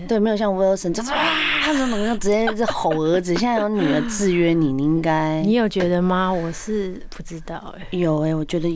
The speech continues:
Speaker 1: 有啊，太久没跟你聊天了。其实我们是在什么时候开始熟的啊？
Speaker 2: 哇塞。
Speaker 1: 来啊，想一下，忆当年一下啊。
Speaker 2: 八年。
Speaker 1: 不止啦！我跟瑞哥都结婚是快十年了耶。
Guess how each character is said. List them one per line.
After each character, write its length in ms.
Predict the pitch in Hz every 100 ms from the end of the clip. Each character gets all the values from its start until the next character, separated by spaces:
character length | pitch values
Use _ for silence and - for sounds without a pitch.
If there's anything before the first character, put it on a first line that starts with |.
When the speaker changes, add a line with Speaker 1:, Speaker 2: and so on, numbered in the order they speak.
| 165
Speaker 1:
有 140 | 156
啊， 120 | 160
太 180 | 180 208
久 120 | -
没 140 | 156 156
跟 180 | 175
你 80 | 143
聊 200 | - -
天 300 | - - 110
了。 160 | 104 95 -
其 140 | 285
实 80 | 294
我 220 | 247 170
们 220 | 156 160
是 200 | - 240
在 220 | 202 208 180
什 140 | 151
么 80 | 143
时 60 |
候 60 | 151
开 140 | 156
始 80 | 139
熟 240 | 110 - 58
的 80 | -
啊？ 120 | - - - -
Speaker 2:
哇 180 | 262 196
塞。 600 | - - 202 175 156 160 - -
Speaker 1:
来 140 | 156 156
啊， 120 | 165
想 260 | - 151
一 40 | 160
下， 260 | 220 202
忆 180 | 226 208
当 280 | 170 180 180
年 200 | 160 139
一 60 | 143
下 140 | 160
啊。 260 | - - - -
Speaker 2:
八 280 | 202 190 196
年。 480 | 196 151 143 139 156 - - - - - - -
Speaker 1:
不 120 | 220
止 480 | 190 - - 196 185
啦！ 300 | 185 208 202
我 180 | 180 165
跟 160 | 165 262
瑞 200 | 277 247
哥 140 | 254
都 100 | 262
结 240 | 240 175
婚 320 | 190 226 233 247
是 200 | 208 -
快 140 | - 254
十 360 | - - 165
年 260 | 185 147 147
了 100 | 139
耶。 260 | - -